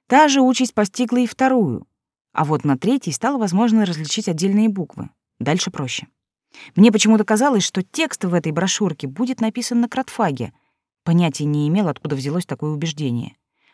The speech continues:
Но на деле наречие оказалось хорошо знакомым и подлежащим восприятию. Стоило только пробежаться глазами по нескольким отчетливым строкам, как сердце забилось чаще.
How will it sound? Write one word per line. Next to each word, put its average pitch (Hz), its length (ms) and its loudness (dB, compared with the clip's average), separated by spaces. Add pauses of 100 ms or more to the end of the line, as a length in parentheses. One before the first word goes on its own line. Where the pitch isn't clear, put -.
Но 165 120 2
на 175 140 6
деле 185 420 2 (140)
наречие 220 400 0
оказалось 214 380 -2
хорошо 202 320 -2
знакомым 196 480 2
и 147 40 -2
подлежащим 160 560 -4
восприятию. 196 680 -4 (1000)
Стоило 190 340 6
только 180 220 2
пробежаться 170 460 0
глазами 170 340 0
по 165 100 -4
нескольким 165 520 -2
отчетливым 156 480 -4
строкам, 214 460 -2 (260)
как 143 160 -6
сердце 185 360 0
забилось 147 360 -4
чаще. - 420 -8